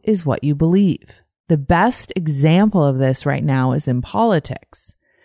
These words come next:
People have very differing opinions. Who's right? What is the truth? Well, it depends on who you ask. Everybody believes that they are the one that is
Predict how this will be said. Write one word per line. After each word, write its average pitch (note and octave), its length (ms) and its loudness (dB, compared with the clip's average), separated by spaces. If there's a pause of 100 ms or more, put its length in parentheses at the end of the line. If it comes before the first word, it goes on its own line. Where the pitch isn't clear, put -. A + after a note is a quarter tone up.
(160)
People F#3+ 300 0
have F3 180 2
very F3 600 4
differing C#3 720 0
opinions. - 920 0 (380)
Who's G3+ 440 4
right? D#3+ 420 -2 (120)
What D3 340 -2
is C#3 260 -4
the C3+ 120 -4
truth? - 680 -4 (960)
Well, F3+ 120 2
it F3 60 0
depends F3+ 300 2
on F#3+ 80 2
who E3+ 80 4
you D#3+ 200 0
ask. E3 600 -4 (880)
Everybody F#3+ 540 4
believes D#3+ 800 0
that D3+ 240 -2
they F3+ 380 2
are E3+ 280 2
the D#3+ 140 0
one F3 600 2 (1080)
that D#3+ 300 4
is D3+ 540 0